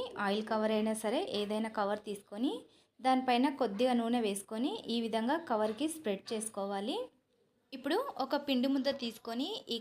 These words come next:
కవర్ పైన పెట్టుకొని ఈ విధంగా రోల్ చేసుకోవాలండి. ఇలా పొడుగ్గా రోల్ చేసుకోవాలి, స్టిక్ లాగా చేసుకోవాలి. తర్వాత చాకు తీసుకొని చాకుకి కొద్దిగా నూనె రుద్దుకున్నారంటే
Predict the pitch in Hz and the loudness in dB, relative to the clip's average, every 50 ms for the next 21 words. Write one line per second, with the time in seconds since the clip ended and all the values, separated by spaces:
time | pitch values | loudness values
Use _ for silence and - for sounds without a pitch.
0 | 226 - 233 220 208 226 233 233 - 247 247 254 254 254 233 220 - - - 220 | -2 0 0 0 0 0 -2 0 0 0 0 0 -2 -4 -8 -8 -8 -14 -10 -6
1 | 220 220 254 302 392 - - - 226 226 226 233 208 220 214 220 247 269 269 247 | -4 -4 -4 -4 -6 -8 -8 -8 -6 -4 -4 -2 -2 -2 -2 0 0 0 0 0
2 | 220 220 220 214 - 233 226 220 - - 220 208 214 208 202 202 202 202 233 302 | -2 -2 -2 0 0 -2 -2 -2 -4 -6 -4 -4 -2 -4 -4 -4 -4 -2 0 0
3 | 392 523 539 - _ _ _ _ _ _ _ _ _ _ _ _ _ _ _ _ | 0 -2 -4 -8 _ _ _ _ _ _ _ _ _ _ _ _ _ _ _ _
4 | _ _ _ _ _ _ _ _ _ _ _ _ _ _ _ _ _ _ _ - | _ _ _ _ _ _ _ _ _ _ _ _ _ _ _ _ _ _ _ -4
5 | 247 254 262 320 370 - 302 262 233 - - - 262 262 269 240 226 220 226 240 | 0 2 2 2 2 4 4 4 4 4 2 2 4 4 6 4 2 2 2 0
6 | 233 226 226 - 240 220 214 214 220 226 294 370 466 480 466 - - - - - | 0 0 -2 -2 0 0 2 2 2 2 2 2 0 0 -4 -12 -6 -6 -6 -6
7 | - - 233 240 - 247 240 233 233 247 311 311 - 240 202 208 - - 233 214 | -4 -6 -6 -4 2 2 2 4 4 2 0 2 2 0 0 0 -2 0 0 0
8 | 202 208 214 220 277 370 453 508 - - _ _ _ _ _ _ _ _ _ _ | 2 0 0 0 -2 -2 -4 -6 -10 -16 _ _ _ _ _ _ _ _ _ _
9 | _ _ - 277 262 277 302 302 302 302 311 359 440 523 466 - 254 - 262 226 | _ _ -2 0 2 2 2 0 2 2 2 2 2 0 -4 -6 -2 0 2 2
10 | 233 240 - - 285 262 277 - 254 254 285 370 440 466 440 - 269 226 220 220 | 2 0 -2 -6 -6 -6 -4 -2 -2 0 0 0 0 -2 -2 0 0 0 0 0
11 | 220 254 240 247 254 247 - 214 208 - 226 226 220 214 208 220 240 233 226 208 | 0 -2 -2 -2 -4 -4 -4 -4 -2 0 0 0 0 0 0 0 0 0 -2 -4
12 | - - - 220 220 208 208 208 196 196 - 285 | -4 -6 -8 -4 -4 -4 -4 -4 -4 -2 -2 0